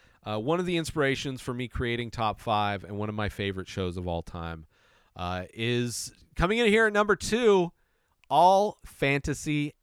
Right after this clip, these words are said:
Everything. Shaklackety. Uh, moving on to my favorite podcast of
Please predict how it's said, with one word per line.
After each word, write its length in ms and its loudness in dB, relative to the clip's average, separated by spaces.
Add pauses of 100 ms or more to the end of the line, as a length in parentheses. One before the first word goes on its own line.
(120)
Everything. 1040 -4 (360)
Shaklackety. 800 4 (440)
Uh, 340 4
moving 400 2
on 220 8
to 160 2
my 220 6
favorite 560 2
podcast 760 0
of 180 -2